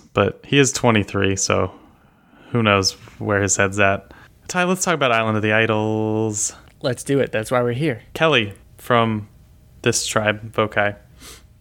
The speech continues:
Speaker 1: was selected to go, as we found out in the spoilers. And <laughs> boy, it was something else. I, number one, watching Rob read the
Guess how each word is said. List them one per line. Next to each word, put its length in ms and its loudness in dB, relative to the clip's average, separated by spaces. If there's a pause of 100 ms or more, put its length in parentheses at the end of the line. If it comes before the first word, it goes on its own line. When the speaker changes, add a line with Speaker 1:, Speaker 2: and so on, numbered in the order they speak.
(300)
Speaker 1:
was 160 0
selected 440 0
to 100 -6
go, 220 4
as 120 0
we 80 -4
found 240 0
out 140 0
in 80 -4
the 80 -8
spoilers. 460 2 (800)
And 640 0 (440)
<laughs> 420 -20
boy, 500 2
it 140 0
was 180 2
something 320 2
else. 340 2
I, 520 2 (840)
number 260 2
one, 400 2 (880)
watching 400 0
Rob 380 2
read 420 -2
the 240 -2